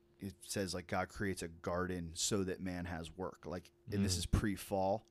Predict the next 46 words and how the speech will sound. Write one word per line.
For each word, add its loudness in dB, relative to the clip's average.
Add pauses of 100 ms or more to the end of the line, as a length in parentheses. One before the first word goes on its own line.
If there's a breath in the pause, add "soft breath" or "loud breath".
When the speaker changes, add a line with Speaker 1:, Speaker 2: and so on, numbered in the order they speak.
(120)
Speaker 1:
So -6
this 0
is -4
like, 0
oh, 6 (300 soft breath)
work 8
is 6
not 2
something 0
we 0
do 0
'cause -6
the -6
world's -2
broken. -10 (540 soft breath)
It's -2
something 4
we 6
were 4
intended 0
to -8
do. 2
So, 2
like 2
we 4
were 4
talking 2
about 4
earlier, 10
like, -4
you 0
need -2
challenge. 8
You'd -6
be -4
bored 2
without 2
challenge. 4
So 4
there's, 4
like, 6
a 2
job 6
to -4
be -6
done. -10